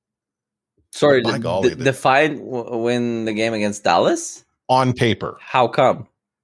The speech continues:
Speaker 2: I feel the roster that, that Defiant have is better than the one the Fuel have.
Speaker 1: I
Speaker 2: But this
Speaker 1: dis-,
Speaker 2: is
Speaker 1: I
Speaker 2: on
Speaker 1: dis-,
Speaker 2: paper.
Speaker 1: I disagree. Paper or not, or cardboard, whatever.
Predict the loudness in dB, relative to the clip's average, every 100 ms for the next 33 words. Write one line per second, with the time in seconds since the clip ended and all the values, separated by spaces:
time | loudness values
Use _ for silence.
0 | _ _ _ _ _ _ -6 0 0 2
1 | 4 4 2 -2 -4 -4 -4 -6 -4 -6
2 | -6 -12 -8 -6 -6 -6 -4 -4 -4 -4
3 | -4 -4 -4 -2 -2 -4 -4 -6 -4 -8
4 | -10 -6 -4 -2 0 0 2 2 2 2
5 | 0 2 2 2 -2 -6 -4 -2 -2 -2
6 | 0 0 0 0 0 0 2 2 0 0
7 | 0 -2 0 0 0 0 -2 0 0 2
8 | 0 -2